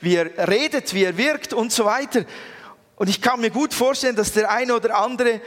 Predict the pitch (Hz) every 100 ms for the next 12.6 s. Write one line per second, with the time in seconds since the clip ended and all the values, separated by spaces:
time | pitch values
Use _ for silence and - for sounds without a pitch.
0 | - - - 180 226 262 247 - 214 202
1 | 208 240 - 190 - 202 247 285 - 226
2 | - - 262 277 156 - - - 190 -
3 | 196 190 156 156 135 127 - - - -
4 | - - 170 170 180 175 175 165 - 165
5 | 175 202 190 143 120 - - - - -
6 | - 165 160 165 156 160 151 160 160 151
7 | 180 - 156 139 147 135 165 - 147 131
8 | 196 202 190 151 156 147 135 131 - 151
9 | 165 120 - _ _ - - - - -
10 | - _ _ _ _ _ _ _ _ _
11 | _ - - 208 226 214 220 214 190 208
12 | 226 - 196 180 180